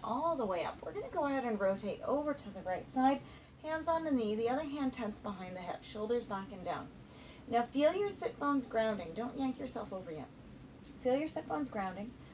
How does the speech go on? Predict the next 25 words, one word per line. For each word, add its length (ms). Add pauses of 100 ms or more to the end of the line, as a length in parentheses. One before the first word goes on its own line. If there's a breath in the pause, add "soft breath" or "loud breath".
(220 loud breath)
Good, 180
soften 440
the 80
belly 360
in. 80
Make 140
sure 200
you're 100
not 200
overextending 800
your 120
low 220
back. 340 (560 loud breath)
Okay, 280 (120)
and 540
lift 300
up 140
super 440
tall 220
through 240
the 80
crown 640
of 160
the 80
head. 360